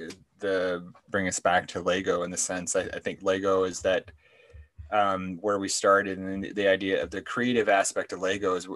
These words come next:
I think, the primary reason for Lego's success is that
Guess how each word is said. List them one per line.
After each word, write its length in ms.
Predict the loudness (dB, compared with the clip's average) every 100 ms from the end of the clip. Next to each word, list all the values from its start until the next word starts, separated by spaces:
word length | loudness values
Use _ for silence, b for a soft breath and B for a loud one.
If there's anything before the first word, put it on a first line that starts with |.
| -4
I 120 | -2
think, 240 | -2 -6 -8
the 240 | -10 -6 0
primary 480 | 4 6 6 4
reason 340 | 2 -2 -4 -8
for 260 | -4 -4
Lego's 380 | -2 -2 -2 -4
success 800 | -4 -6 -8 -4 -4 -4 -8 -16 -18 _ _ _ B B B B B -4
is 560 | -2 0 -2 -4 -6 -10 -12 -2
that 180 | 0